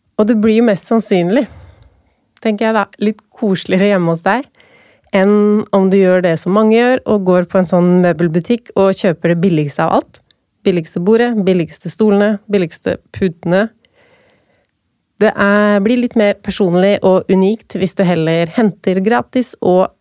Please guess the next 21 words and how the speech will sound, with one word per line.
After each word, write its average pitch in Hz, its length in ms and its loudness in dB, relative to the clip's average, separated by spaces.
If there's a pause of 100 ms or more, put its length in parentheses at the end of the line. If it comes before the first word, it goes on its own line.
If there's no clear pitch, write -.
billige 170 440 -2 (100)
ting 165 160 0 (340)
fra 160 300 -2 (140)
nettet. 180 400 -4 (2250)
Og 247 80 0
en 226 80 -2
siste 202 240 -2
ting 208 120 4
da, 240 140 0 (500)
du 208 140 -6
trenger 202 420 0
ikke - 320 -2 (220)
å 208 800 4 (140)
ha 175 200 2
alt 175 280 -2
med 180 160 0
en 170 120 2
gang. 427 140 0 (1700)
Det 220 160 0
går 208 320 2
an 190 300 2